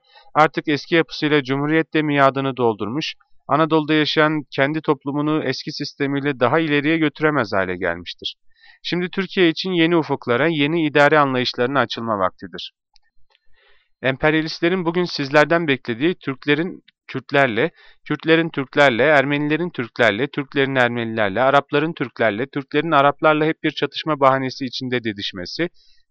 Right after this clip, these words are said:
bu sayede hiçbir zaman birleşmemesi, asla bir ittifak kurmamasıdır.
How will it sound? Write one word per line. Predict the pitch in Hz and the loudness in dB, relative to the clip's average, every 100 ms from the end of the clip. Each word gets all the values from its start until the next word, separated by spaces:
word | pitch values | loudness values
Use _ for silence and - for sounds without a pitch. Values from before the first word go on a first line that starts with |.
| - | -6
bu | 190 | 2
sayede | 190 175 175 175 | 6 6 6 2
hiçbir | - 175 | 2 -2
zaman | 165 165 160 147 | 2 4 4 2
birleşmemesi, | 147 151 - 139 139 143 - | 0 0 0 -4 -4 -4 0
asla | 151 147 156 147 | 2 2 2 2
bir | 139 | 2
ittifak | 131 - 139 170 - | -2 -4 -2 -2 -2
kurmamasıdır. | 135 117 95 87 - 80 | -6 -4 -6 -8 -12 -14